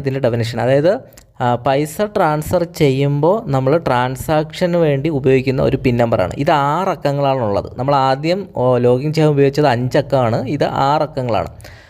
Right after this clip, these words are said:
അപ്പോൾ ഇത് നമുക്കിവിടെ forget എം പിൻ എന്ന് പറഞ്ഞ ഓപ്ഷൻ താഴെയുണ്ട്, അത് ക്ലിക്ക് ചെയ്ത് മറന്നുപോയാൽ നമുക്ക് റീസെറ്റ് ചെയ്യാം. അതിൻ്റെ വീഡിയോ നമ്മുടെ ചാനൽ അപ്ലോഡ് ചെയ്തിട്ടുണ്ട്. അതിൻ്റെ ലിങ്ക് ഞാൻ ഇവിടെ ഈ വീഡിയോയുടെ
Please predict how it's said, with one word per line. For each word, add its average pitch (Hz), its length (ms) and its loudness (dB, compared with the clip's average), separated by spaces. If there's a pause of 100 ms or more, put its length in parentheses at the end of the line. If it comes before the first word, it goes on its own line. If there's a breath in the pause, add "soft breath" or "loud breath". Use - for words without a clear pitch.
(240 loud breath)
അപ്പോൾ 190 200 2
ഇത് 185 100 0 (100)
നമുക്കിവിടെ 190 340 0
forget 165 360 0
എം 160 100 0
പിൻ 156 140 0
എന്ന് 156 100 2
പറഞ്ഞ 151 240 2
ഓപ്ഷൻ 156 200 -6 (100)
താഴെയുണ്ട്, 135 440 2
അത് 135 160 2
ക്ലിക്ക് 135 200 -2
ചെയ്ത് 143 200 4
മറന്നുപോയാൽ 135 420 2
നമുക്ക് 127 260 0 (100)
റീസെറ്റ് 131 400 0
ചെയ്യാം. 139 260 2
അതിൻ്റെ 123 240 0
വീഡിയോ 127 240 4
നമ്മുടെ 127 220 0
ചാനൽ 123 240 4
അപ്ലോഡ് 131 320 -4
ചെയ്തിട്ടുണ്ട്. 127 300 0
അതിൻ്റെ 131 180 0
ലിങ്ക് 135 260 -4
ഞാൻ 143 140 4
ഇവിടെ 139 160 0 (480 loud breath)
ഈ 170 100 2
വീഡിയോയുടെ 160 280 4